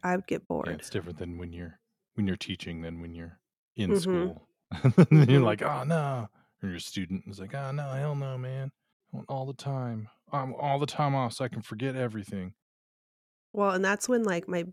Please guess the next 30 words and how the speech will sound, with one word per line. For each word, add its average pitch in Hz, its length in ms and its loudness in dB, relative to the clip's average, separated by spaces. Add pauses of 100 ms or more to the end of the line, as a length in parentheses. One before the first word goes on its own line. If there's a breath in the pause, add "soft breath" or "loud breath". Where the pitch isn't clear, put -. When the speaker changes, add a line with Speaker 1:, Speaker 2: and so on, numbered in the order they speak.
(180)
Speaker 1:
my 170 260 0 (160)
paid 175 420 0 (300)
personal 170 480 -4
necessity 165 580 -2
days 160 320 -2
are 156 80 -4
kinda 160 260 -4
nice, 156 360 -2
'cause 175 220 -4
if 170 140 -4
I'm 170 140 0
getting 175 280 2
burnt 165 300 -2
out, - 180 2
especially 202 600 4
in 165 80 6
October, 160 600 2
like, 175 280 2 (320)
okay, 185 300 4
so 185 240 2
we 196 220 8
have 226 340 6
no 190 500 8
days 180 460 6
off 165 580 4
from, 175 800 4 (340)
let's - 140 -10
see, - 220 2
September 214 720 2
seventh 220 840 4